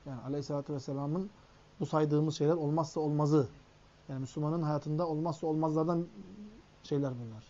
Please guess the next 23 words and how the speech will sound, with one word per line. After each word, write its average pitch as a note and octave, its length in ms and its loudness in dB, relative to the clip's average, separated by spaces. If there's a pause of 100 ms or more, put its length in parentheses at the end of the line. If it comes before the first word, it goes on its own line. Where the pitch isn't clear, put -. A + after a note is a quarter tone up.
(1300)
Dinin D#3 340 0 (440)
amelleri D3 480 2
bunlar. B2+ 240 -4 (200)
Hele D3 140 0
ba-, D3+ 340 -2
namaz D#3 240 2
gibi D3+ 200 2 (440)
ameller D3+ 380 4
var G#3 200 -2
ki A#3+ 180 -6 (1000)
ehl-i D3+ 220 0
sünnet E3+ 220 -4
alimleri D#3+ 300 2
ihtilaf F3 320 2
etmiş. D3 220 -4
Terkinde D#3 460 -2
kişi D3+ 280 -4
dinden D3+ 280 2
çıkar F#3+ 240 0
mı, A3+ 120 0
çıkmaz F3+ 320 0
mı B2+ 160 -4
diye. A2+ 120 -10